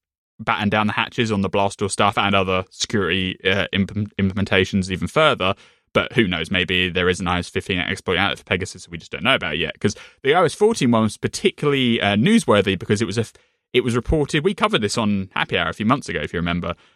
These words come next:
uh, and it was affecting, like, political activists and journalists, you know, all over the world. And this group called Citizen Lab, they managed to find devices that had been infected with the Pegasus malware,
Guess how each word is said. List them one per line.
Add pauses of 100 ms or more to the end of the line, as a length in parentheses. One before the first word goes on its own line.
(280)
uh,
and
it
was
affecting,
like,
political
activists
and
journalists,
you
know,
all
over
the
world.
And (340)
this
group
called
Citizen
Lab,
they
managed
to (500)
find
devices
that
had
been
infected
with
the
Pegasus
malware,